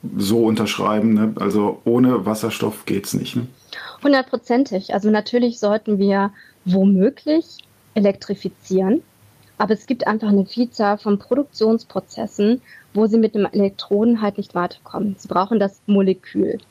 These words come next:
Speaker 2: So, und auch heute werden Moleküle genutzt, vielfach, sei es erdgasbasiert oder wenn ich sozusagen an, ähm, Koksofenprozesse denke.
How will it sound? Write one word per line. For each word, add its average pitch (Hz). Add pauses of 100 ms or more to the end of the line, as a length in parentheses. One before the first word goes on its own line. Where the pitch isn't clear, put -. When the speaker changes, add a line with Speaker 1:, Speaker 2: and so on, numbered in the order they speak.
(320)
Speaker 2:
So, 190
und 185
auch -
heute 214
werden 202
Moleküle 196
genutzt, - (300)
vielfach, 214
sei 185
es 185
erdgasbasiert 196 (460)
oder 202
wenn 185
ich 185
sozusagen 185
an, 180
ähm, 180
Koksofenprozesse 220
denke. 196